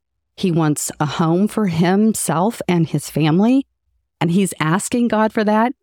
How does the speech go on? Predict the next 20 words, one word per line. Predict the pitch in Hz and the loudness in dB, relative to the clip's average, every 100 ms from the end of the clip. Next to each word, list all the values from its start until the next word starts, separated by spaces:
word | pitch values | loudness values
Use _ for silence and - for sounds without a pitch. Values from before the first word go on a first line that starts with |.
| _ - | _ -2
then | 180 | 0
he's | 196 285 | 0 0
gonna | 302 247 | -2 0
have | 262 | 0
to | 208 | 0
go | 196 190 | 0 0
refer | 175 - 196 233 | 0 0 0 0
to | - 165 | 0 -2
this | 156 160 | -2 -2
scripture | - 202 - 175 | -2 -2 0 0
and | 151 | 0
say, | - 143 143 _ _ _ - | 0 -2 -4 _ _ _ -4
"Oh | 175 190 | 0 2
boy, | 175 180 147 175 | 2 2 0 -2
I | - 175 | -4 -2
better | 165 160 | 0 -2
treat | - 180 - | -2 -4 -2
my | 143 143 | 0 2
wife | 143 180 196 - | 2 2 0 -4
correctly." | - 160 170 - - - | -4 -4 -4 -4 -6 -6